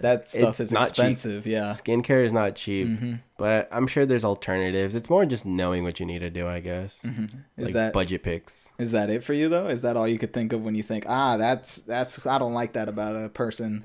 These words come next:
Speaker 2: Um, the easiest one, and I'm sure everyone can really agree with it, it would be not being open-minded
Speaker 1: Mm-hmm.
Speaker 2: in the sense that, like,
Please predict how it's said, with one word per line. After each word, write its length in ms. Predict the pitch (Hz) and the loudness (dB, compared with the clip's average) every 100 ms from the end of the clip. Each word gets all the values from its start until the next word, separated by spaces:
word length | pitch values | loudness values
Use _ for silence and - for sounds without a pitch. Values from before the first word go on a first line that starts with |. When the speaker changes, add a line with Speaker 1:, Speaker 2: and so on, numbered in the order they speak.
| - | 0
Speaker 2:
Um, 400 | 98 110 104 98 | 4 6 6 2
the 100 | 98 | 0
easiest 560 | 107 123 139 131 - | 2 4 6 4 2
one, 480 | 104 104 104 104 95 90 | 0 2 4 2 -2 -4
and 100 | 98 | -2
I'm 200 | 101 98 | -2 -2
sure 320 | - 110 92 | -2 -2 -2
everyone 380 | 82 95 98 95 | -2 -2 -2 -4
can 120 | 98 | -4
really 240 | 92 90 | -2 -2
agree 260 | 87 85 87 | -2 -2 -2
with 220 | 101 - | -2 -2
it, 240 | 135 123 - | -2 -2 -4
it 100 | 95 | -4
would 220 | 87 104 | -4 -6
be 420 | 92 90 90 104 _ _ _ _ _ _ - | -4 -2 -2 -6 _ _ _ _ _ _ -10
not 400 | 113 117 104 71 | -2 2 2 0
being 220 | 107 107 | -2 0
open-minded 680 | 90 98 98 95 92 85 90 | 0 -2 -2 0 0 0 -2
Speaker 1:
Mm-hmm. 140 | 110 107 | -4 -4
Speaker 2:
in 120 | 101 | -2
the 100 | 98 | -2
sense 340 | - 95 95 - | -2 -4 -4 -4
that, 160 | 87 | -4
like, 240 | 85 92 | -4 -6